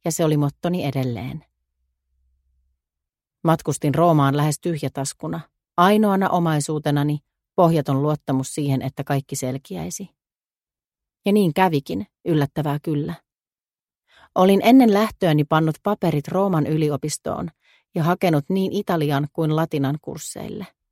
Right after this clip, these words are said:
Kun olin ollut viikon Roomassa, äitini soitti ja kertoi, että olin saanut opiskelupaikan ja että minun pitäisi ilmoittautua kansliassa pikimmiten.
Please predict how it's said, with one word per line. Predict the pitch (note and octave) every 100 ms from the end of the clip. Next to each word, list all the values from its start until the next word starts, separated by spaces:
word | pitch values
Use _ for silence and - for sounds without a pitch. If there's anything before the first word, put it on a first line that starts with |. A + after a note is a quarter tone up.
| _ _ _ _ _ _ _ _ _ _
Kun | E3+ E3
olin | F3+ G3 -
ollut | F3 E3 F#3+
viikon | A3+ F3 C#3+
Roomassa, | E3+ F3 D#3+ - - E3 _ _ _ _ F#3+
äitini | G3 G#3+ F#3 D3
soitti | E3+ E3 -
ja | C#3+
kertoi, | F3 E3 - D3+ D3
että | D3+ D#3+
olin | E3 E3+ D#3+
saanut | E3+ E3 D#3
opiskelupaikan | - - E3+ - C#3+ C#3+ D#3 D3 C#3 C#3+ _ _ -
ja | E3
että | D#3+ -
minun | F3 G3+ G3+
pitäisi | D#3+ D#3+ D3 D#3
ilmoittautua | G3 G3+ D#3 D3 - C#3 C3+ D3 -
kansliassa | F#3 E3 - B2 B2 - C3+
pikimmiten. | C3+ B2 A#2 B2+ -